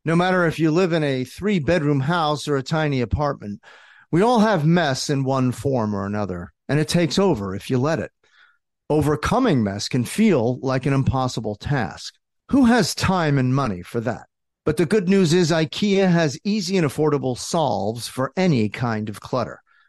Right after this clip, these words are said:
Got that chair that seems to collect all your clothes? There's a wardrobe organizer for that. Got a monstrous mess under your bed? No problem.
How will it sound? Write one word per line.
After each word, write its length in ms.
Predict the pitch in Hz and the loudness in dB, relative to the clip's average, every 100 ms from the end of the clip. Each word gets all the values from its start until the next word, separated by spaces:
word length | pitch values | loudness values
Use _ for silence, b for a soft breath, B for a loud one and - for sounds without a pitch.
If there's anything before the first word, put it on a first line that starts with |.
| - | -6
Got 220 | 143 160 | -4 0
that 220 | 170 151 | 0 0
chair 380 | - 180 196 156 | 0 0 2 2
that 160 | 143 143 | 0 -2
seems 260 | 156 165 147 | 0 -2 -2
to 80 | |
collect 400 | 156 147 165 170 | -6 -2 -2 0
all 180 | 156 165 | 0 2
your 160 | 156 143 | 0 -4
clothes? 560 | - 160 170 180 185 | -4 0 0 0 -4
There's 320 | 131 131 127 135 | -6 -4 -2 -2
a 60 | |
wardrobe 560 | 131 139 120 120 113 110 | 0 0 0 0 -2 -2
organizer 640 | 110 104 104 104 101 107 | -6 -4 -4 -4 -4 -6
for 140 | 101 120 | -4 -4
that. 300 | 113 - - B B B B B | -4 -8 -20 B B B B B
Got 180 | - 151 | -4 0
a 40 | 160 | 2
monstrous 540 | 160 175 - 170 - | 2 0 0 0 2
mess 380 | 151 165 175 - | 2 2 0 -4
under 240 | - 160 165 | 0 0 2
your 200 | 151 135 | 0 0
bed? 420 | 160 170 175 156 _ | 0 0 -2 -8 _
No 300 | - 95 113 | -14 -8 -8
problem. 640 | 123 175 185 156 147 151 | -2 0 2 0 0 0